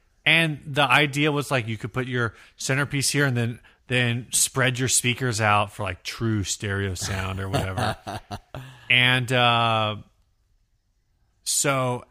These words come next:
Speaker 1: Adam had one of these. Adam Powell, who's been on our show before, um, had one of these and took the speaker and put it in the backseat of his car.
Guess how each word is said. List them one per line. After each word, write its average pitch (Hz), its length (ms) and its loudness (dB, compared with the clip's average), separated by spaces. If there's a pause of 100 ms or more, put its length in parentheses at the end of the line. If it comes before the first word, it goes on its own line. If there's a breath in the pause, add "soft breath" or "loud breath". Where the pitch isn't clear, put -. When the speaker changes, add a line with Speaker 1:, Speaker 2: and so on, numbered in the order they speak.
(500)
Speaker 1:
Adam 175 380 2
had 139 220 2
one 117 180 0
of 104 100 -2
these. 104 280 -2
Adam 123 260 0
Powell, 117 340 2
who's 117 160 -4
been 113 140 -6
on 113 160 -2
our 117 80 -4
show 113 200 -6
before, 113 520 -6 (680 loud breath)
um, 104 400 0 (680 soft breath)
had 117 320 4
one 113 180 -2
of 110 120 -2
these 110 560 -2 (760)
and 117 300 0
took - 460 -2
the 151 120 -2
speaker 135 760 -2
and 120 240 -4
put 127 180 -4
it 143 100 0
in 139 120 -2
the 123 80 -4
backseat 120 500 -2
of 123 80 -6
his 120 160 -4
car. 120 680 0